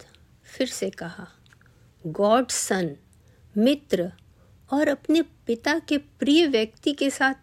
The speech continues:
इस तरह का व्यवहार करना?" वह बोलना चाहती थी, एक युवक जिसका चेहरा देखकर ही उसके मिलनसार होने का पता चलता है, पर उसने अपने आप को रोक लिया और कहा,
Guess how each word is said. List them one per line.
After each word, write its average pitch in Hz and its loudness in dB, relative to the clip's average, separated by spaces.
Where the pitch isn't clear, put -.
इस 294 -4
तरह 294 -8
का 330 -2
व्यवहार 311 -4
करना?" 320 -8
वह 226 2
बोलना 208 6
चाहती 214 -2
थी, 349 0
एक 247 6
युवक 214 0
जिसका 208 0
चेहरा 208 4
देखकर 226 2
ही 240 4
उसके 226 2
मिलनसार 202 2
होने 196 0
का 202 -6
पता 190 -4
चलता 190 -6
है, 185 -6
पर 208 6
उसने 214 2
अपने 208 2
आप 190 0
को 180 0
रोक 180 -2
लिया 170 -2
और 202 -6
कहा, 196 -4